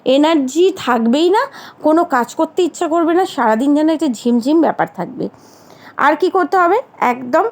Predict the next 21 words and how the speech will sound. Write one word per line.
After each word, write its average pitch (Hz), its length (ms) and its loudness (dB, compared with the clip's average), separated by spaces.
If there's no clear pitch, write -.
একটা 339 200 -4
ফিক্সড 359 400 -4
টাইম 285 220 2
করে 311 220 0
নিতে 311 220 0
হবে, 311 240 0
যেমন 311 180 2
এগারোটা, 269 520 0
সাড়ে 240 280 0
এগারোটা, 240 360 0
তার 311 240 4
মধ্যে 269 300 2
ঘুমিয়ে 226 300 0
যেতে 196 200 -2
হবে। 185 220 -2
লেট 359 340 2
নাইট 370 320 2
করলে 254 260 2
কিন্তু 254 260 0
প্রবলেম 226 480 2
হবেই। 214 580 -2